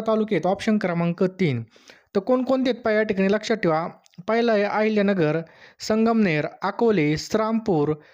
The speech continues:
त्याच्यानंतर नेवासे, पारनेर, शेवगाव, जामखेड, राहाता, श्रीगोंदे, पाथर्डी,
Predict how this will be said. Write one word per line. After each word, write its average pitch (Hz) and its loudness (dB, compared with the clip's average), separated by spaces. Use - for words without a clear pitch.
त्याच्यानंतर 220 2
नेवासे, 214 0
पारनेर, 196 0
शेवगाव, 185 2
जामखेड, 202 -2
राहाता, 202 -2
श्रीगोंदे, 202 0
पाथर्डी, 196 0